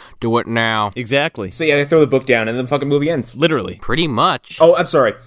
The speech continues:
Speaker 3: Uh, baby's home, um, and they put baby to bed in his fucking, his, his fucking king-size bed.
Speaker 2: <sighs> Crib. King-size crib. Circular.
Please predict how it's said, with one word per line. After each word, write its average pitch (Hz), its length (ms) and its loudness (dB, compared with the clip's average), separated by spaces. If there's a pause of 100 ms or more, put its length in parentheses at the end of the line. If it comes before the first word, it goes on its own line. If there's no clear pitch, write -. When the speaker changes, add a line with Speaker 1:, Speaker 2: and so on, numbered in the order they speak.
(340)
Speaker 3:
Uh, 123 240 2
baby's 156 320 2
home, 127 400 0 (180)
um, 98 380 -2 (480)
and 110 120 -4
they 110 120 4
put 131 180 -2
baby 120 220 0
to 120 80 2
bed 101 260 0
in 104 220 -6
his 113 260 -2
fucking, 131 640 0 (680)
his, 143 400 0 (260)
his 143 220 2
fucking 156 420 0
king-size 143 720 0
bed. 120 420 0
Speaker 2:
<sighs> - 1200 -12
Crib. 160 400 0 (520)
King-size - 400 -4
crib. 127 380 -4 (260)
Circular. 117 560 -4